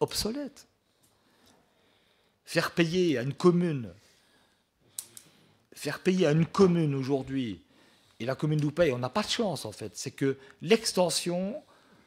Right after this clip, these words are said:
l'extension totalement, les soixante hectares ont lieu sur notre commune. Pas de chance, pas de chance. Un peu comme le croiseur russe là, qui se prend deux missiles, pas de chance. Il y a deux missiles qui passaient, ils sont tombés sur le croiseur russe. Eh ouais, un peu comme ça.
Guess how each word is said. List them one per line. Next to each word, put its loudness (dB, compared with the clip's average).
l'extension -2
totalement, 0
les -10
soixante -4
hectares -4
ont 6
lieu 6
sur -2
notre 0
commune. 0
Pas 0
de -2
chance, -2
pas 0
de -10
chance. -4
Un -10
peu 0
comme 0
le 0
croiseur 2
russe -2
là, -6
qui -12
se -8
prend -2
deux -2
missiles, -6
pas -6
de -12
chance. -10
Il -10
y -6
a -4
deux 0
missiles 2
qui -10
passaient, -4
ils -6
sont -4
tombés -2
sur -6
le -10
croiseur -8
russe. -12
Eh -6
ouais, -6
un -8
peu -16
comme -8
ça. -12